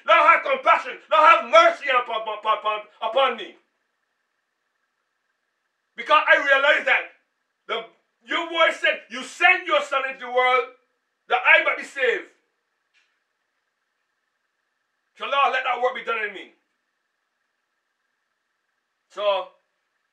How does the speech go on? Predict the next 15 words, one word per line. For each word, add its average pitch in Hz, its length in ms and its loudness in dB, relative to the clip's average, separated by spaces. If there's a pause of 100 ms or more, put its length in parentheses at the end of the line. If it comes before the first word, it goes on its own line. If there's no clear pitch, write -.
(1080)
we - 60 -20 (100)
err. - 380 -10 (2500)
We 160 60 -20
make 175 180 -12
mistakes. - 720 -20 (1800)
And 151 120 -12
we 160 120 -18
walk 190 300 -6
contrary 156 560 -16 (640)
to - 60 -20
God's 151 360 -8
law. 131 260 -14 (220)
So - 220 -12
we 190 80 -14
see 262 180 -20